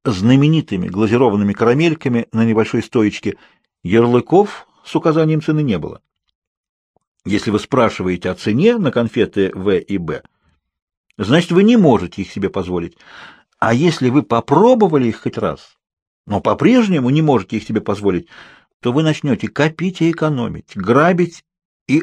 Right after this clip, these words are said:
распродавать старших членов своей семьи, а всё ради того, чтобы ещё хоть раз наполнить рот тем, во что язык влюбляется всеми своими сосочками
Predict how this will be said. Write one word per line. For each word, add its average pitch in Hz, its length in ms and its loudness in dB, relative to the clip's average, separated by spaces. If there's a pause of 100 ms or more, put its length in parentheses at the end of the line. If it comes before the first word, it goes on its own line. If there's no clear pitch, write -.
распродавать 143 600 2
старших 151 400 -2
членов 139 340 -2
своей 131 240 0
семьи, 151 400 0 (400)
а 113 140 0
всё 139 220 0
ради 127 180 2
того, 131 200 0
чтобы 131 280 2
ещё 143 280 0
хоть 170 240 -2
раз 139 460 0
наполнить 123 600 2
рот 156 340 0 (500)
тем, 151 220 4
во 147 80 4
что - 160 -2
язык 165 440 0
влюбляется 143 1040 2
всеми 160 260 0
своими 147 320 2
сосочками 139 760 0